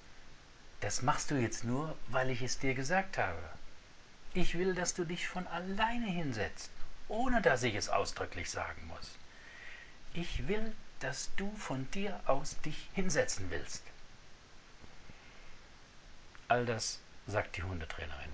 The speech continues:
nicht. Was heißt das jetzt für Sie, meine Damen?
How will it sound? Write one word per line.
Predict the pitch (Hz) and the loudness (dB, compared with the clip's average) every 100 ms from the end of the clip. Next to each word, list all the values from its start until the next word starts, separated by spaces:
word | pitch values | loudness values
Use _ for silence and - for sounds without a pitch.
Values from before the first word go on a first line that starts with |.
| - | -10
nicht. | - - - - - - - - - - - - - - - - - - - - - - 76 | -12 -10 -12 -12 -16 -18 -20 -20 -20 -18 -18 -16 -14 -12 -12 -14 -16 -12 -10 -10 -10 -6 -2
Was | 78 - - - | -2 -2 -8 -4
heißt | 104 101 | -2 -2
das | 92 - | -2 -6
jetzt | 87 - | -6 -6
für | 80 | -6
Sie, | 90 147 | -4 -2
meine | 120 98 | -2 -2
Damen? | 82 78 78 | -4 -8 -8